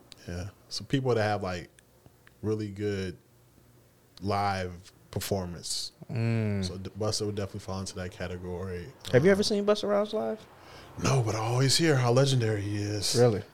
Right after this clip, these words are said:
Speaker 1: Yeah. Um, who else has a good live performance? I don't know. Rappers tend not to have, be the best <laughs> performer.
Speaker 2: That's true. Has there,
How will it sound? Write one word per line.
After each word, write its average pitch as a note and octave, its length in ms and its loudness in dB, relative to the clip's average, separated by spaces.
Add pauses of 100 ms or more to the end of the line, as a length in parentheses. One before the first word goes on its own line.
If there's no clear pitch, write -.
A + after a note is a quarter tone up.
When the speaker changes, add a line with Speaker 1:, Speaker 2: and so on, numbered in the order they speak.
(200)
Speaker 1:
Yeah. F#2+ 260 -4 (840)
Um, G2 300 -4
who C#3+ 140 -2
else A2 140 -2
has G2 180 -4
a F#2+ 40 -8
good F#2 180 -8
live F2 360 -8
performance? F2+ 680 -10 (1900)
I A2+ 40 -12
don't E3 180 -6
know. C3+ 240 -6 (560)
Rappers B2+ 440 -2
tend A2+ 220 -4
not G#2 160 -6
to F#2+ 100 -10
have, F#2+ 280 -10
be G#2 120 -2
the F#2+ 80 -6
best G2 260 -6
<laughs> - 20 -12
performer. - 540 -6 (440)
Speaker 2:
That's F#2+ 180 2
true. G2 180 2 (400)
Has B2+ 220 10
there, D3+ 800 10